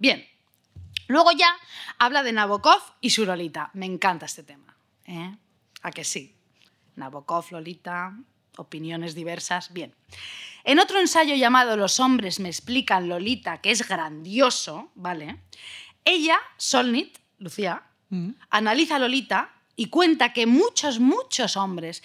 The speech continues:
Speaker 1: le dijeron que estaba equivocada en su análisis, ¿vale? Y ella, Solnit, argumenta que estos señores, ¿vale? No pueden entender que existen otras personas, las mujeres, con distintas experiencias. No lo pueden entender, ¿vale?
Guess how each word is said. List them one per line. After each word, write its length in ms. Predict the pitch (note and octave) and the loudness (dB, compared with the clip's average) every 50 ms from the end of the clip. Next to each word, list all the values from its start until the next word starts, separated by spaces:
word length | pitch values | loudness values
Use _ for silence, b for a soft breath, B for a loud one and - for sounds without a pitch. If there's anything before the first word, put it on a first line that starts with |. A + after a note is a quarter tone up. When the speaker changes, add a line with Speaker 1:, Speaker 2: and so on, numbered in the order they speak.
| B B B B | B B B B
Speaker 1:
le 120 | C4 C#4 | 4 6
dijeron 400 | C4+ B3+ - E4+ G4 G#4 G4 C#4+ | 6 6 4 4 2 2 0 -2
que 60 | - A#3+ | -4 -6
estaba 340 | - - - G4 G#4+ F#4 | -2 4 4 4 6 4
equivocada 540 | C#4+ G3 D#3+ G3 F3+ F3+ F3 - F3 E3+ D#3 | 2 -2 -4 -10 -10 -10 -10 -8 -8 -8 -8
en 80 | D#3 D3+ | -10 -10
su 140 | - - D#3+ | -10 -10 -10
análisis, 580 | D3+ C#3+ C3+ C#3 C#3 - - - - - - | -12 -14 -14 -14 -14 -16 -16 -14 -14 -16 -14
¿vale? 300 | - C#3+ D3 E3 D4 - _ _ B B B B B B B | -14 -14 -14 -16 -18 -18 _ _ B B B B B B B
Y 200 | B G#3+ G#3+ B3 | B 0 4 4
ella, 260 | C#4 C#4+ C4 A3 B3 | 4 6 6 4 2
Solnit, 400 | - - A#3+ A3+ A#3 A#3 D4 D4 - | 2 0 -4 -4 -2 -4 -4 -4 -2
argumenta 800 | - G3+ G3 E3+ F3+ F#3 F#3+ A3 C4+ C#4 C#4 C4+ - A3 C4 F#4 - - - | -2 -2 -2 -2 -4 -2 2 4 6 6 4 4 2 0 -2 -2 -2 -6 -6
que 60 | - | -4
estos 260 | G#3+ - - A3 F#3+ - | -4 -4 -2 -4 -4 -4
señores, 640 | - F3+ F3+ G3+ A#3+ B3+ B3 A3 D4 F#4+ - - - | -4 -2 -2 0 0 0 0 -2 -4 -6 -8 -10 -6
¿vale? 340 | G3+ F3+ F3 E3 F#3 E4 - _ _ _ _ _ _ _ _ _ _ _ _ _ _ _ _ - _ _ - B B B B | -4 -4 -4 -4 -6 -10 -12 _ _ _ _ _ _ _ _ _ _ _ _ _ _ _ _ -20 _ _ -16 B B B B
No 140 | - D4+ - | -2 0 2
pueden 240 | F#4 F#4+ F4+ F4 D#4 | 4 4 6 6 6
entender 540 | B3+ A#3+ A#3 G3+ G#3 G3+ G#3+ A3+ A#3 A3 | 4 4 4 2 0 2 4 2 2 2
que 80 | - F#3 | -2 -8
existen 400 | - - C4 C4 - B3 G#3+ G3+ - | -6 -4 -4 -2 -2 -4 -4 -2 0
otras 320 | B3+ D4 - E4+ E4 - | 0 2 2 2 0 2
personas, 800 | - B3 A3 G#3 - - D4 C#4+ B3+ C4 F4+ C#5 - - - - _ | 2 0 0 0 0 0 2 4 4 4 2 0 -4 -14 -16 -16 _
las 160 | - E3+ D3+ C#3 | -18 -16 -14 -12
mujeres, 500 | E3+ E3 F3+ F#3 F#3 G3 D#4 - - B B B B B B B | -10 -8 -8 -8 -8 -8 -10 -10 -14 B B B B B B B
con 160 | - C4+ B3+ | 4 4 6
distintas 440 | C4 C4+ - - F#4 G4+ G#4 F4 - | 4 2 2 0 2 4 4 2 2
experiencias. 920 | D#4 - - - D4 F4 G#4+ A4+ F4 - F#3 E3 C#3 - - - - _ _ _ | 0 -4 -2 0 0 0 0 -2 -4 -8 -14 -16 -14 -16 -18 -18 -18 _ _ _
No 240 | - A#3 B3+ D4 F4 | 2 6 8 8 10
lo 140 | F#4+ F#4 - | 8 6 4
pueden 240 | - D4 C#4+ C4 A#3+ | 2 2 2 2 0
entender, 500 | A3+ G#3+ F3+ F#3 E3+ D#3 D3 C#3 C3 - _ _ _ _ _ _ | -2 -4 -6 -6 -8 -10 -12 -14 -16 -20 _ _ _ _ _ _
¿vale? 300 | E3 D#3 E3+ A3+ - | -12 -10 -8 -10 -10